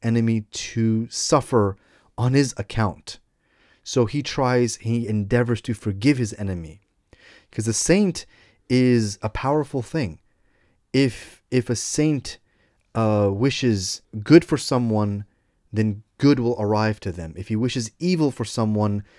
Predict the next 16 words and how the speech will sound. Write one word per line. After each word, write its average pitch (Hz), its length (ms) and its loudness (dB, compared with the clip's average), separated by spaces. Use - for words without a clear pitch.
then 113 480 0
evil 127 460 0
comes 117 240 -4
to - 120 -8
them. 80 300 -10
And 117 160 -2
so 139 140 2
the 117 100 -2
saint 156 320 -2
is 135 120 -6
careful 127 680 0
not 131 440 0
to 120 300 -4
curse, - 600 0
not 131 380 -2
to 131 680 2